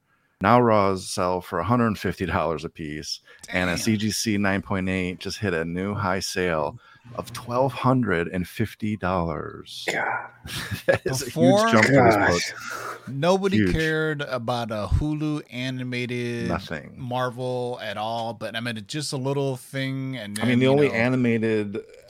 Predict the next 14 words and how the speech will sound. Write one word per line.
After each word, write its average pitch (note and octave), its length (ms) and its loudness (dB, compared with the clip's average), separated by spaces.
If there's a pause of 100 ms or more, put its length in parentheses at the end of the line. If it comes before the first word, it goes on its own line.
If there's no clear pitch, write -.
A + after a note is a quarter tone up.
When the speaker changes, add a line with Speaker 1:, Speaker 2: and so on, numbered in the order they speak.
(160)
Speaker 1:
uh, E2+ 480 -2 (640)
you F#2+ 120 -8
know, D#2 380 -8
anything A#2 460 0
I E2 80 -2
can E2 180 -8
think E2 220 -6
of D#2 280 -4
in E2+ 80 -2
the D#2+ 80 -4
past E2 440 -2 (800)
twenty-something F2 560 0
years F#2 340 0
was D#2 520 -4